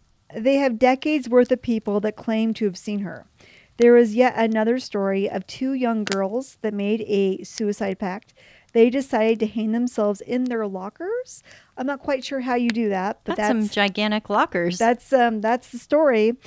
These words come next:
Speaker 1: One girl did not go through with it, but the other one did.
Speaker 2: <gasps>
Speaker 1: The locker where the girl had hung herself was supposedly haunted for years.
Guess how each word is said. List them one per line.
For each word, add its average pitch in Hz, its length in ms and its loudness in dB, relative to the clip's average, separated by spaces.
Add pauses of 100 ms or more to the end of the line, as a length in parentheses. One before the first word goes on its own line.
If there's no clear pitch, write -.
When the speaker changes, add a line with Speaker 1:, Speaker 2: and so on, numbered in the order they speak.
(260)
Speaker 1:
One 311 320 6
girl 330 240 6
did 277 160 2
not 262 280 2
go 302 200 2
through 254 260 -2
with 240 160 2
it, 220 180 0
but 202 140 -2
the 202 160 -6
other 196 240 -2
one 202 340 -6
did. 190 380 -8
Speaker 2:
<gasps> 381 40 -6 (340)
Speaker 1:
The 247 100 6
locker 311 460 6
where 359 120 2
the 285 140 2
girl 262 300 4
had 262 160 0
hung 269 240 -4
herself 240 500 0 (100)
was 220 220 2 (180)
supposedly 285 580 -2
haunted 233 420 -4
for - 160 -10
years. 196 640 -6